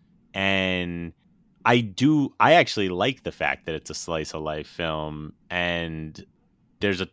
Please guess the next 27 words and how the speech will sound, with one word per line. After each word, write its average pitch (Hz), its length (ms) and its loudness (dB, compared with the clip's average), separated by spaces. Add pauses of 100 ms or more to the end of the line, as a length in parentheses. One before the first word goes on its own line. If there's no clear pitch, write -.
ton, - 340 -2
there's 98 140 -2
a 90 60 0
bunch 127 380 -2
of 113 60 -4
scenes 87 600 -6
that 82 360 -4
I 80 140 -4
love. 98 420 2
And 78 100 -6
as 73 320 -10
you 90 100 -6
know, 76 340 -6 (420)
Nick 110 160 -2
and 92 80 0
I 87 100 0
both 78 240 -4
live 78 140 -6
in 76 80 -6
L 78 200 -2
A. 101 220 4
There's 82 180 -4
obviously 82 360 -4
a 73 80 -4
lot 80 420 2 (140)
that 76 320 -4 (400)
we 80 680 -8